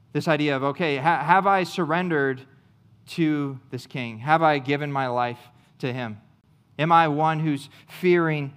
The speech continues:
God? Or am I walking alone a self-piloted life? Do you keep His commandments and work the ground like is spoken of in Ecclesiastes twelve? Or do you run from the plow and live in idleness?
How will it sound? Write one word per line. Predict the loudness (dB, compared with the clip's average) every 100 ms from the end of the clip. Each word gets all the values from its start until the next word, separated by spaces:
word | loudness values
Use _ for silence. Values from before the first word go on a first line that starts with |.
| -18 -6
God? | 0 2 0 -6 -16 _ _ _ _ _ _ _ _ _ _ _ _ _ _ _ _ _ _ _ _ _ _ _ _ _ _ _ _ _ -6
Or | -2
am | -2
I | -2
walking | -2 -2 -4 -6 -8
alone | -4 -4 -6
a | -10
self-piloted | -6 -4 -4 -8 -20 _ _ -2 -2 -2 -4 -6
life? | -8 -10 -12 _ _ _ _ _ _ _ -2
Do |
you | -2
keep | 0 -4 -2
His | -2 -2
commandments | -4 -2 -2 -4 -6
and | -8 -4
work | -4 -4
the |
ground | -4 -2 0 -2
like | -4 -6 -14 _ _ _ -14
is | -10
spoken | 0 2 2
of | 0
in | -2
Ecclesiastes | -6 -4 -2 0 0 0 -6 -12
twelve? | -2 0 0 -2
Or | -6
do |
you | -4
run | -2 -2 -2
from | -4 -10
the | -8
plow | -2 0 0 -2
and | -4
live | -6
in | -4
idleness? | -4 -6 -8 -12 -16 -20